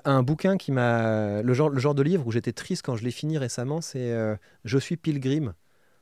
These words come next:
C'est quelque chose qui est très différent, mais c'est un, c'est un polar, euh, un, un polar, euh, géopolitique, euh, où on sent qu'ils ont, euh,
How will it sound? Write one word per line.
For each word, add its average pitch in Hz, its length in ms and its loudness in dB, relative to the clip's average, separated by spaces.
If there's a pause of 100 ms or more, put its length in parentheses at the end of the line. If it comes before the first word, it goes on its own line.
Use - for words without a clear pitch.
C'est - 180 -12
quelque - 160 -14
chose 139 140 -8
qui - 100 -12
est - 20 -20
très - 180 -4
différent, 143 420 -4
mais 147 100 -4
c'est 120 220 -4
un, 107 500 -4 (380)
c'est - 120 -4
un 120 100 0
polar, 139 520 2 (540)
euh, 104 840 -4 (140)
un, 110 220 -6
un 117 160 -2
polar, 135 560 2
euh, 110 400 0
géopolitique, 131 1000 -2
euh, 113 300 0 (320)
où 131 100 0
on 131 80 0
sent 160 340 0
qu'ils 117 320 -2
ont, 117 220 -2
euh, 107 340 0